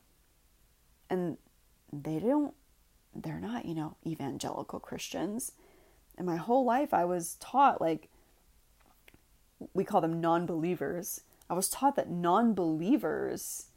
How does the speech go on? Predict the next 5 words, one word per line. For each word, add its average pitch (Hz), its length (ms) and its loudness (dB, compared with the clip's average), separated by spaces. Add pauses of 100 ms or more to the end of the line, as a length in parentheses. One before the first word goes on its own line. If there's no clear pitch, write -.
(1600)
like, 196 280 -4
were 196 320 6
depraved 196 1120 6
and 196 200 0
sinful 190 1120 4